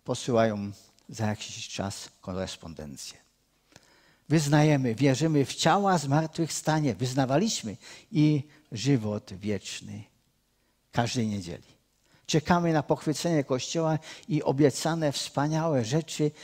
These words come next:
jako tysiącletnie, ostateczne i wieczne panowanie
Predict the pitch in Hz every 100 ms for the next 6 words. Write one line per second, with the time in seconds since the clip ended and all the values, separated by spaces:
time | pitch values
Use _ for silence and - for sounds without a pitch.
0 | - - 120 113 117 117 101 - - 123
1 | - 113 110 156 - 131 120 - - -
2 | 120 - 113 - 165 - 143 - 120 120
3 | 151 - - 135 - 120 117 113 123 123